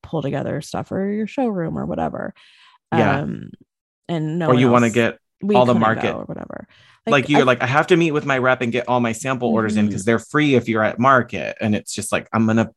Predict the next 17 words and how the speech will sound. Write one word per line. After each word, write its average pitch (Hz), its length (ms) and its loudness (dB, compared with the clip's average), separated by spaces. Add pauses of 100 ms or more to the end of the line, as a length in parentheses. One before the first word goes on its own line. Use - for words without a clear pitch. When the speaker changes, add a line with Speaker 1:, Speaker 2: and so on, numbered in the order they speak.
(140)
Speaker 2:
pull 139 240 0
the 113 120 4
heck - 360 -2
out 113 160 4
of 110 100 -4
all 113 220 -2
this 110 140 -6
stuff 104 240 -8
that 104 120 -4
I 98 100 -4
need. 101 280 -2
Speaker 1:
I 226 60 -4
feel 285 160 2
like 254 180 2
it's 190 160 -4
super 180 460 -2
doable 139 720 -2